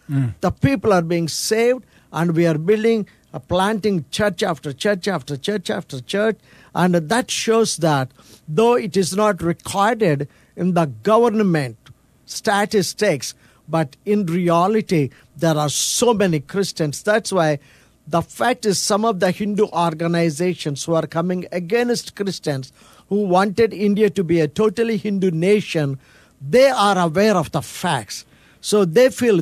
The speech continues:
Speaker 2: threatened actually because of the amazing growth of Christianity. And, uh, i-, not only in Andhra Pradesh, even in India. That's why more persecution is coming to stop it.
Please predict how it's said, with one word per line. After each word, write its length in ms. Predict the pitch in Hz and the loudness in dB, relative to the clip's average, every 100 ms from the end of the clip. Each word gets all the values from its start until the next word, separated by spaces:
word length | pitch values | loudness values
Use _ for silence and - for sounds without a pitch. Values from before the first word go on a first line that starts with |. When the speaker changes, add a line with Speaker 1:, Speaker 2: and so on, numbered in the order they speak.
| - | -2
Speaker 2:
threatened 680 | - 151 170 202 - 226 208 | -12 -4 -4 -4 0 0 2
actually 640 | 170 170 - 165 143 135 127 - _ | 0 0 -2 0 2 0 -4 -16 _
because 480 | - 185 - 208 202 | -4 -2 0 0 2
of 180 | 185 135 | -2 -2
the 280 | 156 147 135 _ _ - | -4 -2 -4 _ _ -4
amazing 760 | 175 175 208 285 277 233 226 | -2 0 2 2 2 0 0
growth 480 | 131 160 170 226 - | -2 -2 0 0 0
of 200 | 185 151 | -6 -6
Christianity. 920 | - 170 - 196 175 196 190 - 147 120 _ _ _ _ | -8 -8 -6 -2 0 2 0 0 -4 -4 _ _ _ _
And, 220 | - 175 | -2 0
uh, 60 | 185 | 2
i-, 380 | 185 202 220 175 | 0 -2 -2 -2
not 240 | 180 208 254 | 0 2 2
only 160 | 262 | 2
in 60 | 254 | 2
Andhra 260 | 240 202 | 0 0
Pradesh, 340 | 185 180 170 - | -2 0 0 -2
even 300 | 214 214 208 | -2 0 2
in 140 | 180 | 2
India. 320 | 175 180 156 | 2 2 0
That's 420 | 143 143 214 220 - | 0 0 -2 -2 -2
why 320 | 175 156 147 - - _ | 0 0 -2 -6 -20 _
more 280 | 160 196 214 208 | 2 6 6 4
persecution 800 | - 185 - 202 - 247 - 240 | 0 -2 -4 -6 -4 -2 -2 -4
is 160 | 247 - | -4 -4
coming 460 | - 160 143 143 - _ _ _ _ - | -2 0 0 -4 -8 _ _ _ _ -4
to 100 | 190 | -2
stop 640 | - - - 214 233 226 | -2 -6 -2 0 2 2
it. 260 | 151 117 | -2 -4